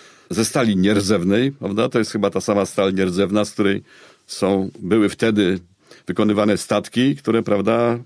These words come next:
płynęły sobie z Gdyni z węglem do Leningradu, a z powrotem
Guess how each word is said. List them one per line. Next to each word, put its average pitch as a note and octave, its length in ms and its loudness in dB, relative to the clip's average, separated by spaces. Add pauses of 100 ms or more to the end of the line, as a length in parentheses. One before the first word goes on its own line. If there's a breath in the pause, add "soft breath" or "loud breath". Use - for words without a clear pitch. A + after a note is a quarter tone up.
płynęły G#2 380 2
sobie F#2 440 -2
z E2+ 140 -6
Gdyni F#2+ 520 0
z E2+ 120 -8
węglem C3 680 0
do A2 120 0
Leningradu, A#2 680 2
a D#3+ 100 0
z D3+ 60 -12
powrotem B2 600 0